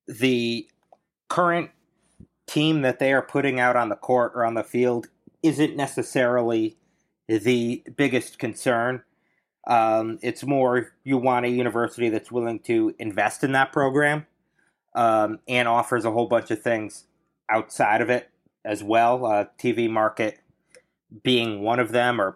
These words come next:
good academics or what have you. Um, and for I U P U I going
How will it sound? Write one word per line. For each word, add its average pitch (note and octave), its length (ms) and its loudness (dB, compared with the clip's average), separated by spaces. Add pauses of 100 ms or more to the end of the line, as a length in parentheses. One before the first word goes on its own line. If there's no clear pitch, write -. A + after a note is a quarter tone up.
good A#2+ 160 0
academics A#2 800 0
or G2 160 -6
what A2+ 160 -2
have A#2 300 0
you. A2+ 180 -2 (460)
Um, A2 540 -2 (640)
and D3+ 520 2
for D#3+ 200 -2
I E3 140 4
U E3+ 160 0
P E3 160 -2
U C3+ 140 0
I E3 240 2
going D3 520 -2